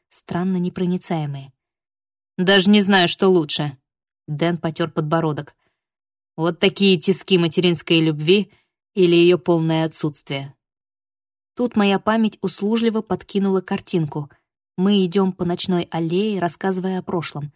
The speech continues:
Дэн тогда вскользь обронил, что мать ушла от них с отцом. И глаза у него тогда были точь-в-точь, как сейчас. Видно, больная тема. Мои руки сами легли на плечи Дэна, губы потянулись к его губам.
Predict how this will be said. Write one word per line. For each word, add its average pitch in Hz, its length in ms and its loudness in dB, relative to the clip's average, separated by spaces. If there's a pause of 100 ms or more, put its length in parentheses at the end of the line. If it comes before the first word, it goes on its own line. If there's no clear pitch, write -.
(340)
Дэн 190 300 0
тогда 175 300 -2
вскользь - 540 -2
обронил, 180 520 -2
что - 240 -6
мать 208 340 -4
ушла 190 360 -6
от 185 120 -8
них 175 160 -6
с - 100 -8
отцом. 151 500 -8 (500)
И 208 80 0
глаза 202 360 2
у 226 40 2
него 196 220 0
тогда 190 280 -2
были 185 220 0
точь-в-точь, - 720 -8
как 208 160 -8
сейчас. 170 540 -4 (600)
Видно, 196 380 -2
больная 160 540 -2
тема. 143 420 -8 (840)
Мои 208 300 4
руки 233 260 0
сами 220 320 2
легли 190 300 2
на 185 140 2
плечи 180 340 -2
Дэна, 196 400 -2 (180)
губы 196 400 -2
потянулись 190 580 -2
к - 60 -18
его 175 280 -4
губам. 165 440 -2